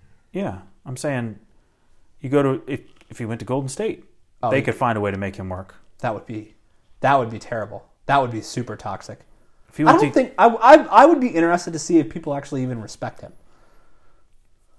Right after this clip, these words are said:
Speaker 1: Uh, that's a good question. What if he went to, like, Houston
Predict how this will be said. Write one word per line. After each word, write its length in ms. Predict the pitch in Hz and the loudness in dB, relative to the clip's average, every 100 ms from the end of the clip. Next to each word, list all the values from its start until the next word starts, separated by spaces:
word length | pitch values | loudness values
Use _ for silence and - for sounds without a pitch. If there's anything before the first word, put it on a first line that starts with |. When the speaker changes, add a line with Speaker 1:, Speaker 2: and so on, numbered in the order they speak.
| _ _ - | _ _ -20
Speaker 1:
Uh, 120 | 98 | -18
that's 140 | 95 | -18
a 60 | - | -20
good 140 | 95 - | -20 -18
question. 320 | 120 - - _ - - - - - | -18 -20 -20 _ -20 -20 -20 -20 -6
What 120 | 143 170 | 2 4
if 80 | |
he 60 | 175 | 4
went 160 | 160 151 | 4 2
to, 60 | 156 | 2
like, 160 | 135 | 0
Houston 460 | - 185 - 95 92 | -2 -6 -6 -8 -10